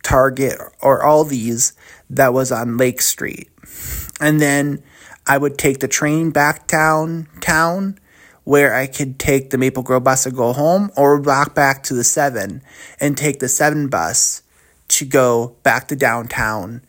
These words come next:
where I could go home. And also, over the years, they now added the nine bus. So if you take the nine bus south,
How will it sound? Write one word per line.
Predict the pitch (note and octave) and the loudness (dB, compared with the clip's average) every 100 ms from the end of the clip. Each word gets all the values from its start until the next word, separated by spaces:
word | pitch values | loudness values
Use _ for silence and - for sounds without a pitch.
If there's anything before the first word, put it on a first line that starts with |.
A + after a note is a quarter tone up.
| _ _ | _ _
where | - C#3 | 0 2
I | B2 | 2
could | B2 B2+ | 0 -6
go | A#2 A2 | -4 -6
home. | G#2+ - - C3 C3 - _ - - - | -6 -10 -12 -16 -18 -20 _ -20 -20 -2
And | E3+ E3 | 0 2
also, | D#3 F#3 G3 - E3+ D#3+ C#3 - _ _ - - - - | 2 2 2 4 4 6 4 -4 _ _ -16 -14 -14 -6
over | C#3+ D3+ E3 | 0 2 2
the | D3+ | 0
years, | C#3 C3 B2 D3 E3 | 0 0 2 2 0
they | - C3+ | 0 0
now | C3 C3+ | 2 2
added | G#2 B2 A#2+ A2+ | 0 -2 -4 -6
the | G#2 | -4
nine | F#2+ G2 A2+ | -2 -2 -4
bus. | D3 E3 G3 - - - _ - - - | 0 0 0 -2 -4 -4 _ -20 -20 -10
So | - C#3+ | 0 0
if | - D#3 G3 | 2 -2 -2
you | |
take | F#3+ - E3 D#3 | -4 -4 -4 -2
the | D3+ | -2
nine | C3+ C3 C3+ | 0 0 -2
bus | C3+ G#2+ - | -2 -2 -2
south, | - G2 A#2+ F3 G3 - | -2 -2 -2 -4 -4 -8